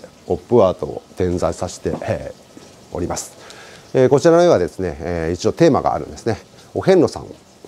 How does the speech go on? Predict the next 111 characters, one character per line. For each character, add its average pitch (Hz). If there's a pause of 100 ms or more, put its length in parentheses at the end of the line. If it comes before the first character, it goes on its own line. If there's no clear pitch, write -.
(140)
テ 107
ー -
マ 80
に 73
し -
た -
ポ 90
ッ -
プ -
ア 78
ー -
ト -
の 65
絵 78
で 76
ご 71
ざ -
い -
ま -
す。 - (680)
ま 131 (100)
あ、 104
あ 101
の 82
ー、 -
作 -
家 127
の 123
方 117
に 95
で 76
す -
ね、 90 (100)
実 107
際 110
に 107
お -
遍 123
路 95
さ 85
ん -
と 76
お -
話 98
を 101
し -
て 110
い 101
た 117
だ 113
き -
な 117
が 82
ら、 90
あ 82
ー、 87
絵 107
を 80
描 -
い 71
て -
い 71
た 73
だ -
き -
ま -
し -
た。 - (1200)
え 110
ー、 101
お -
遍 160
路 123
に 92
は -
二 123
つ -
の 101
大 98
き 101
な 80 (200)
意 -
味 101
が 78
あ -
る 87
ん 80
じ 80
ゃ 76
な 78
い -
か -
と、 - (180)
そ 95
の -
作 87
家 85
さ 82
ん -
は 80
お 80
っ -
し -
ゃ 90
っ 80
て 76
お 76
り 78
ま 76
し -
て、 104